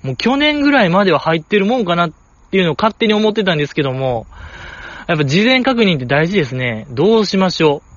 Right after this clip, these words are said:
う。<laughs> ここで、まあまあ、でも記憶、六、七はもう正直ちょっともう、穴あきなりますね。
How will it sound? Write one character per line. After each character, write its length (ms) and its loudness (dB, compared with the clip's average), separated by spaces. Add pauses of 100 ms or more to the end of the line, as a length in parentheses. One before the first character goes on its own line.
(220)
う。 40 -4
<laughs> 0 -
こ 240 2 (180)
こ 40 2
で、 180 -4 (920)
ま 140 2
あ 40 2
ま 100 2
あ、 40 0
で 80 2
も 280 0
記 300 0
憶、 420 2 (640)
六、 360 2
七 300 2
は 120 0
も 80 -6
う 40 -8
正 240 2
直 200 -2
ち 60 -2
ょ 40 -2
っ 20 -6
と 100 -2
も 360 -6
う、 60 -14 (640)
穴 320 2
あ 80 2
き 120 -2
な 100 2
り 100 -2
ま 140 -6
す 80 -10
ね。 280 -4